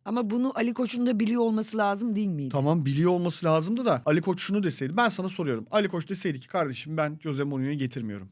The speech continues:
Speaker 2: İsmail Kartal doksan dokuz gol, doksan dokuz puan aldı. Ben hocayla yoluma devam ediyorum." deseydi seçimi kim kazanırdı?
Speaker 1: Aziz Yıldırım'ın Mourinho vaadi devam ediyor olsaydı Aziz Yıldırım kazanırdı.
Speaker 2: Aziz Yıldırım kazanırdı. Bu çok net. Net, bu tartışmaya kapalı bir konu.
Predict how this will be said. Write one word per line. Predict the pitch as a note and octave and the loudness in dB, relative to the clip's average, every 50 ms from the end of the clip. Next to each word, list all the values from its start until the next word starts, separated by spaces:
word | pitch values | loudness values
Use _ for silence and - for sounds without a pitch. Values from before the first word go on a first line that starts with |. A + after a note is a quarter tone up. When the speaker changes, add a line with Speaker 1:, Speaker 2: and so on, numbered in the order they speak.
| - | -4
Speaker 2:
İsmail | A3 G#3+ G3+ - A3 F#3+ E3 D#3 | -2 0 0 0 2 2 2 2
Kartal | D3+ D#3+ D3+ C#3+ B2+ - D3 C#3 D3 | 2 2 0 0 0 -2 -4 -2 0
doksan | E3+ F3+ F3+ - F#3 E3+ E3+ | -2 -2 -2 -2 -4 -2 -2
dokuz | E3 D#3 D#3 E3 C#3 C3 | -2 -4 -4 -6 -4 -2
gol, | D3+ E3+ E3 | -2 -2 0
doksan | D#3+ D#3+ D3+ - D3+ D3+ D3 | -2 -2 -2 -2 -4 -4 -4
dokuz | D3 C#3+ - D3 | -4 -6 -8 -12
puan | - - D3 B2+ A#2 A2+ A#2 | -10 -2 0 0 0 0 2
aldı. | C#3+ D#3 E3 E3 D#3 D3 D3+ E3 D#3+ | 6 6 8 8 6 2 0 -2 -2
Ben | D3 D3+ F3+ F#3+ G3 G3+ F#3+ - | 2 6 6 6 6 4 0 -6
hocayla | - F#3+ F#3+ F#3+ F#3+ G3 F#3+ E3+ F3 F#3+ | 0 4 4 6 8 6 6 6 4 2
yoluma | G3 E3+ E3 F3 F3+ G3 G3 E3 | 2 2 2 2 2 2 2 4
devam | D#3+ D#3 E3 F#3 G3+ G3 | 6 6 8 8 8 8
ediyorum." | F3+ D#3 C3+ C3+ B2+ A#2+ B2 C3 | 6 2 0 0 -2 -2 4 6
deseydi | F3+ F#3+ F#3 - A#3+ A3+ F#3+ G#3+ | 6 6 6 4 4 4 4 0
seçimi | - - E3+ - F#3 F3+ E3+ | 0 0 0 0 0 -4 -2
kim | F3 D#3+ | -2 -2
kazanırdı? | C3+ C#3+ A#2+ A#2 A#2 A2 G#2+ G#2 F#2 G#2 G#2 _ _ _ _ _ _ - - | -2 -2 -4 -2 -4 -4 -6 -8 -10 -12 -16 _ _ _ _ _ _ -4 -2
Speaker 1:
Aziz | F#3 G3 G3+ G#3+ G3+ | 0 0 0 0 0
Yıldırım'ın | G#3+ A3 G3+ G3 G#3 G#3 G#3 G3+ | 0 0 2 2 0 2 2 2
Mourinho | F#3+ F3+ F#3 G3 A3 A#3+ A#3 G3 F3+ | 2 2 2 2 2 2 0 0 0
vaadi | E3+ F3 E3+ E3 D#3 D3+ D#3+ D3+ - | 0 0 0 0 -2 -4 -6 -8 -4
devam | E3 E3 E3 F3 E3+ E3+ E3 | -2 0 0 2 0 0 0
ediyor | D#3 D#3 D3+ D3 | -2 -2 -2 -2
olsaydı | B2+ D#3 A3+ A#3 - C4 G#3 G#3 A3 - | -2 -2 -2 -2 -2 -4 -4 -2 -2 -4
Aziz | C#4 B3+ A#3 A3 | -4 -2 -2 -2
Yıldırım | A3+ G#3 F#3+ F#3+ F3 E3 | 0 0 0 -2 -2 -4
kazanırdı. | - D#3+ E3+ E3+ | -2 2 2 2
Speaker 2:
Aziz | D3+ C#3 | 4 4
Yıldırım | C3+ B2+ A2 A#2 G#2 G2 | 2 0 0 -2 -6 -8
kazanırdı. | F#2+ - G2+ F2 F#2+ F#2 F2+ F2+ E2+ _ - _ _ _ _ F#3+ | -8 -10 -12 -14 -14 -16 -18 -20 -20 _ -20 _ _ _ _ -14
Bu | F#3 | -10
çok | F#3 - G3+ F#3+ F#3+ | -4 -2 -4 -2 -2
net. | B2+ B2 C3 B2+ B2 - - - - | 0 0 0 0 0 -6 -18 -12 -2
Net, | C3 D#3 F#3 G3 - - | 2 4 4 4 2 -2
bu | C3+ - | -12 -4
tartışmaya | - C#3+ C#3+ C#3+ - - - F3+ F3+ F#3 F#3 | -2 -2 -2 -2 -4 -6 -4 -4 -4 -4 -2
kapalı | - D#3+ - F3+ F#3 G3 F#3 | -4 -4 -2 0 0 0 -2
bir | D#3 | -4
konu. | - B2 G2+ F#2 | -6 -8 -12 -12